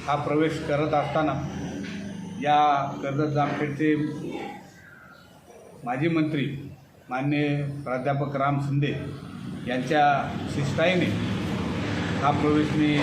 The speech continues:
भाजपमध्ये करत आहे. माननीय आमदार रोहित पवार यांची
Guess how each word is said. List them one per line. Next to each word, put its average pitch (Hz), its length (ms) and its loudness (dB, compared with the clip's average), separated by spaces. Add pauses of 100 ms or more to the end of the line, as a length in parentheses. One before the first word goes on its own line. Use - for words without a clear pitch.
(260)
भाजपमध्ये 139 680 2
करत 139 340 2
आहे. - 500 0 (760)
माननीय 151 280 0
आमदार 156 320 2
रोहित 143 220 0
पवार 151 360 2 (1160)
यांची 147 720 2